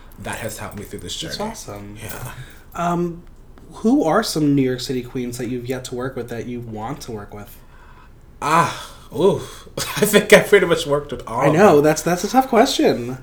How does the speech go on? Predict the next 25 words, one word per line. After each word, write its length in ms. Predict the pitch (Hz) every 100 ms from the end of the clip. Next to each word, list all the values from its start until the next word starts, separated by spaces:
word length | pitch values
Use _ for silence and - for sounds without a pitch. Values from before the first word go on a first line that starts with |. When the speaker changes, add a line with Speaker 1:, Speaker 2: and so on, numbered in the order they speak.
| -
Speaker 1:
Um, 960 | 170 190 214 214 214 208 208 208 208 - - - - -
I 140 | 196
haven't 540 | 240 311 381 403 - 180
got 280 | 190 196 -
to 160 | 208
work 440 | 170 151 147 147 156
with 240 | 139 -
Boudoir 500 | 139 147 139 123 120 117
Lafou-, 340 | 117 131 143 151
yes, 200 | 190 180
I 40 |
have, 300 | 113 - -
<laughs> 20 |
actually. 560 | - - - 220 214 196
Speaker 2:
<laughs> 580 | 220 - 226 - 196 -
Speaker 1:
Um, 800 | 240 - 208 185 165 165 160 - - - - - - - -
I 100 | 240
haven't 500 | 233 277 320 339 311
actually 380 | 226 233 - 208
got 340 | 202 156 151 -
to 480 | 175 156 147 - - - - - - -
work 500 | 135 123 143 160 -
with 260 | 151 135 120
Gilda 280 | 139 131 127
Wabbit. 460 | 110 98 - -